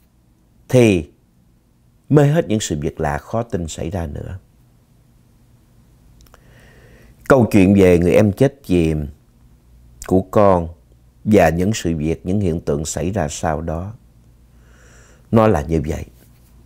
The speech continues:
Con chúc chú sức khỏe dồi dào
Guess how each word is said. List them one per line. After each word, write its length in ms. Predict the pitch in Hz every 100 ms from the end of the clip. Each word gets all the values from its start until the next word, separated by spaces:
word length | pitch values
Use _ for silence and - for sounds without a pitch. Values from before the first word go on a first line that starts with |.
| _ _ _ _ _ - _ - - - -
Con 420 | 117 113 104 92 - -
chúc 140 | - 127 -
chú 140 | 139
sức 200 | 135 160 _
khỏe 340 | 90 80 90 117
dồi 220 | 87 80
dào 320 | 85 80 71